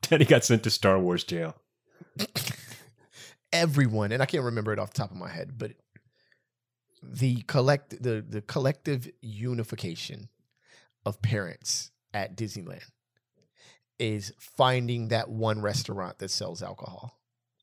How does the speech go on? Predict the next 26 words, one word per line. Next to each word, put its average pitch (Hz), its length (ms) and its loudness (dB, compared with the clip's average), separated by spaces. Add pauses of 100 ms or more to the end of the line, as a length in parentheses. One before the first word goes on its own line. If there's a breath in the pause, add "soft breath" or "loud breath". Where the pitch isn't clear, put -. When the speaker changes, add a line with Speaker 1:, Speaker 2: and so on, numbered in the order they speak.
(280)
Speaker 1:
Oh, 156 120 8
Speaker 2:
And 127 140 8
Speaker 1:
don't 143 200 12
you 202 80 12
have 180 180 10
to 175 60 8
be 143 140 10
special 123 400 10
to 147 80 6
get 151 160 6
in 165 120 8
there 185 140 8
or 175 60 8
something, 180 320 4
though? 196 220 2 (320 soft breath)
Speaker 2:
No, 143 360 0
they, 131 160 0
they, 123 220 -4 (160)
no, 104 320 -10 (320)
no. 85 300 -18 (140)
But 98 220 -6
you, 104 240 -8 (140)
you, 104 380 -6
well, 123 560 4 (440)
yeah, - 140 -14 (140)
no. 87 260 -12